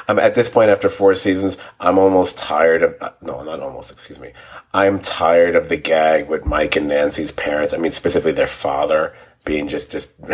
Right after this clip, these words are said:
<laughs> I mean, I get that it's, it's, it's always the same thing with him, but at a certain point, I'm, like, going, "Okay, is this gonna build to the, the, is the payoff to the joke that he's actually gonna be cognizant of something in the final season?" <laughs> I guess that's what it is. And I keep thinking,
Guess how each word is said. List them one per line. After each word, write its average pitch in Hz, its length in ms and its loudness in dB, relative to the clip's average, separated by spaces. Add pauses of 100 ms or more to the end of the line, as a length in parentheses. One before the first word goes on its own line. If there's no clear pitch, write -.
<laughs> - 300 -14
I 117 40 -4
mean, 120 220 2
I 117 80 2
get 107 300 2
that 98 120 4
it's, - 260 -8
it's, 101 200 -6
it's 101 180 -8
always 87 240 0
the 85 60 -8
same 82 260 2
thing 78 240 -2
with 78 100 -2
him, 76 360 -2 (340)
but 82 160 2
at 85 80 6
a 82 40 0
certain 90 280 0
point, 85 260 4
I'm, 80 80 0
like, 78 180 -4
going, 76 280 -6 (720)
"Okay, 95 380 2
is 92 200 -4
this 92 180 -6
gonna 95 180 0
build 90 220 2
to 95 80 -6
the, 87 140 -2
the, 82 360 -4
is 90 140 -6
the - 100 -6
payoff 92 360 2
to - 80 -14
the 92 100 -8
joke 92 300 0
that 82 120 4
he's 80 140 -6
actually 80 320 0
gonna 80 140 -6
be 76 100 -6
cognizant 82 560 -2
of 80 140 -4
something 85 580 -2
in 87 240 -6
the 82 80 -8
final 82 380 -2
season?" 101 520 -4 (260)
<laughs> - 340 -4
I 95 140 -2
guess 92 220 0
that's 82 260 0
what 82 140 0
it 78 100 -8
is. 71 260 -6 (420)
And 85 100 0
I 90 60 2
keep 98 180 -2
thinking, 98 280 -2